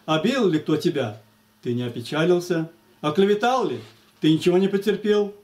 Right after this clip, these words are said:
Позавидовал ли тебе? И от этого ты нисколько не пострадал. Простота есть некоторый путь к любомудрию. Никто так не прекрасен, не прекрасен душою, как человек простой. Как по отношению к телу человек печальный,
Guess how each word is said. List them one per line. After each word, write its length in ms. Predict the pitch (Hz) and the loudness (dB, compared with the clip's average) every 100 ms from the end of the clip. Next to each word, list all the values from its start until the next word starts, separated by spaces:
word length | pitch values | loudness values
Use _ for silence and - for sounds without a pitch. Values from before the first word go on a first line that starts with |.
| _ _ - | _ _ -2
Позавидовал 600 | 185 185 226 269 185 151 | 0 2 2 2 2 0
ли 80 | 131 | -2
тебе? 440 | 151 127 127 110 - _ _ _ _ - | -4 -2 -2 -4 -14 _ _ _ _ -14
И 60 | 127 | -8
от 180 | 117 143 | -8 -2
этого 340 | 170 196 202 | 0 2 0
ты 140 | 196 | 2
нисколько 440 | 202 196 196 196 196 | 0 2 2 2 2
не 100 | 190 | 0
пострадал. 680 | 190 190 185 185 180 180 - _ _ _ _ _ _ | 0 0 2 4 2 0 -8 _ _ _ _ _ _
Простота 480 | 151 156 190 190 240 | -4 0 0 2 0
есть 260 | 226 214 | 2 0
некоторый 500 | 190 214 220 214 196 | 0 0 0 2 2
путь 320 | 196 208 202 - | 2 0 -2 0
к 60 | |
любомудрию. 760 | 165 165 175 175 190 127 120 110 - - - - - - | 0 2 2 4 2 0 -4 -6 -10 -20 -20 -20 -20 -4
Никто 400 | 165 208 - 254 | 0 0 2 0
так 260 | 233 190 190 | 0 -2 0
не 100 | 185 | 0
прекрасен, 680 | 185 180 180 202 185 180 170 | 2 2 2 0 0 -2 -2
не 80 | |
прекрасен 540 | 185 185 190 190 190 156 | 0 0 2 0 0 -2
душою, 420 | 170 165 208 196 | -2 2 2 2
как 180 | 170 - | 0 -4
человек 400 | 151 135 156 - | -4 0 0 -2
простой. 580 | 139 131 - 131 117 104 - _ _ _ _ _ _ | -6 -6 -4 -2 -2 -6 -18 _ _ _ _ _ _
Как 220 | 170 180 | -2 0
по 100 | 196 | 0
отношению 500 | 190 208 190 208 196 | 0 -2 0 2 2
к 60 | 196 | 2
телу 260 | 226 208 | 2 2
человек 400 | 196 190 196 185 | 4 4 4 2
печальный, 640 | 180 180 214 226 170 131 | 0 0 2 2 0 -4